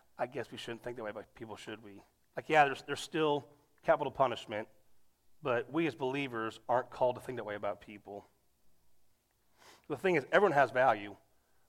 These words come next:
whether we acknowledge it, realize it or not. God views us all the same. Man, woman, child, black, white, Muslim, Christian, Jew, it doesn't matter. We're all the same in God's kingdom, because after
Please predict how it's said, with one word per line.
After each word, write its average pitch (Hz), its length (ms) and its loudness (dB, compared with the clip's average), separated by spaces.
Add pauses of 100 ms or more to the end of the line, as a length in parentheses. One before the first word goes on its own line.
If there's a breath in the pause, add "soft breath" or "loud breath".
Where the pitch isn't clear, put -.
whether 151 140 2
we 135 60 2
acknowledge 139 400 4
it, 139 60 -6
realize 120 400 2
it 110 40 -8
or 101 80 -6
not. 101 320 -2 (520)
God 175 240 10
views 170 120 -4
us 120 120 -6
all 143 160 2
the 120 40 -12
same. 101 380 -4 (680)
Man, 139 200 0
woman, 143 220 -2
child, 131 420 6
black, 131 340 4
white, 135 420 -2
Muslim, 123 380 0
Christian, 123 640 -8
Jew, 120 200 -10
it 131 40 -4
doesn't 131 200 -4
matter. 107 360 -2 (400)
We're 160 160 2
all 165 140 6
the 147 60 -2
same 147 280 -2
in 123 100 -4
God's 120 280 4
kingdom, 104 400 -8
because 120 260 -8
after 170 480 4